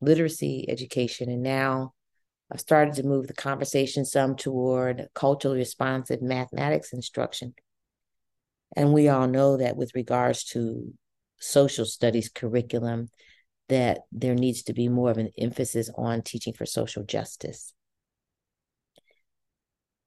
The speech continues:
What I haven't talked about, and yes, this is a growth moment. I am growing in front of you,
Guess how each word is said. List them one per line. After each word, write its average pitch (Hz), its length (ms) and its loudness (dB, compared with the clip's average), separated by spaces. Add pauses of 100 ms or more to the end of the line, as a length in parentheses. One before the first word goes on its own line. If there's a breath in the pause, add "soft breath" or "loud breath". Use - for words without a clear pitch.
What 165 160 6
I 165 40 8
haven't 220 440 0
talked 147 320 -4
about, 143 340 -2
and 170 160 0
yes, 220 340 2
this 233 140 -4
is - 140 2
a 233 60 2
growth 170 440 4
moment. 110 500 2
I 170 120 2
am 254 180 -2
growing 165 440 4
in 156 100 -4
front 160 300 -2
of 143 180 -4
you, - 300 -6